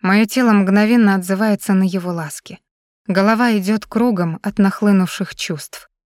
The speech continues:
Приходится впиться ногтями в ладони, чтобы не начать тереться о его член,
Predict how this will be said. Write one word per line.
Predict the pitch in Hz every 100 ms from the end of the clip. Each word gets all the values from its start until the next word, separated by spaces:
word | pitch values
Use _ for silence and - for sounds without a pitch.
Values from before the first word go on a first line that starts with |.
| _ _ -
Приходится | 214 - 254 214 - 208
впиться | - 233 - 208
ногтями | 196 202 - 220 202 190
в | 180
ладони, | 190 180 226 185
чтобы | 156 - 185 180
не | 185
начать | 185 - 190 -
тереться | 185 190 196 -
о | 170
его | 170 175
член, | - - 156 147